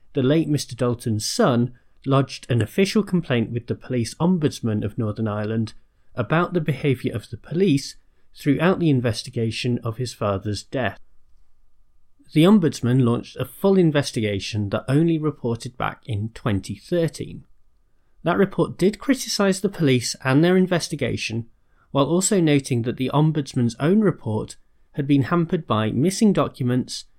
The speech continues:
and the refusal of some officers to cooperate. With that report in hand, the Dalton family asked the Attorney General of Northern Ireland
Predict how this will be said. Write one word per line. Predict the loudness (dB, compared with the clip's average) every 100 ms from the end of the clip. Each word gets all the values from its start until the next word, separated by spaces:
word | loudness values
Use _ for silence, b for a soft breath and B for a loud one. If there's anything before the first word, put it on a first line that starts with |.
| _ -2
and | 4 4
the |
refusal | 4 -4 0 2 2 -2
of | -2 -4
some | -2 0 0
officers | -4 -6 -6 -6 -6
to | -4 -4 -4
cooperate. | -4 -4 -4 -4 -10 -10 -20 -20 _ _ _ _ _ _ _ _ -6
With | -4 0
that | 0
report | 0 0 0 0
in | -2
hand, | -2 -2 0 -2 -4
the | -2 -2
Dalton | 2 2 2 -4
family | -4 0 2 0
asked | -2 -4 -4
the | -6
Attorney | -6 -2 2 4 2
General | 2 2 0 -2
of | -2
Northern | -2 0 0
Ireland | 0 2 2 0